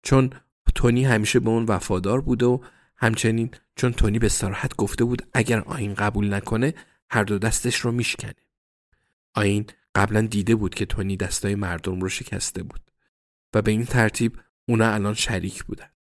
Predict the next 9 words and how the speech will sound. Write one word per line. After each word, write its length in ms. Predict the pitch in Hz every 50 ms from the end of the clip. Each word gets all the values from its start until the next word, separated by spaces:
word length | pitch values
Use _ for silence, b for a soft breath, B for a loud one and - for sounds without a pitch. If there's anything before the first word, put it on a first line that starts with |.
| _ _ _ _ _ _ _ _ _ _ _ _ _ _ _ _ _
هرچند 380 | - - 190 185 - 147 120 107
طولانی 340 | - - 107 110 104 110 110
مدت 460 | 107 101 98 - 98 95 92 - 107
نبود. 460 | 92 87 87 - - - - - - - _ _ _ _ _ _ _ -
یعنی 340 | 113 107 107 110 120 123 123 B B B B _
تونی 260 | - - 127 131 135
نمیدونست 540 | 139 143 139 131 113 92 92 101 92 - -
دوامی 420 | - 101 98 95 98 95 95 101 98
نداره. 640 | 98 95 98 87 95 92 87 92 95 98 117